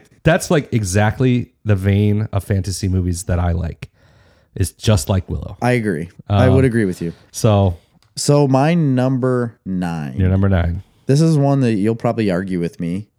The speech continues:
Speaker 2: about.
Speaker 1: Okay.
Speaker 2: Um, because it has no fighting whatsoever. Um, it, it, but it is absolutely fantasy.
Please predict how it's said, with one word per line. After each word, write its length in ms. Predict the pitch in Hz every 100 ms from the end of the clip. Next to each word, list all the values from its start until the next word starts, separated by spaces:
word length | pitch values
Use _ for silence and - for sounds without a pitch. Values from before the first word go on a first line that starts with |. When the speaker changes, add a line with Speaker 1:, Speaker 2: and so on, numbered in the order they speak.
| -
Speaker 2:
about. 480 | 85 82 87 127 - 104
Speaker 1:
Okay. 260 | 95 95 - _ _ _
Speaker 2:
Um, 480 | - 95 92 90 90 -
because 300 | 117 104 110
it 60 | 90
has 180 | 87 85
no 220 | 90 139
fighting 400 | 104 73 80 85
whatsoever. 640 | 73 - 73 69 98 123 _ _
Um, 380 | 82 82 - -
it, 260 | 90 - -
it, 420 | 76 80 92 - _ _ -
but 300 | 87 107 110
it 100 | 101
is 240 | 101 90 -
absolutely 840 | 92 - - 98 110 165 104 92
fantasy. 720 | - 107 107 73 - 80 104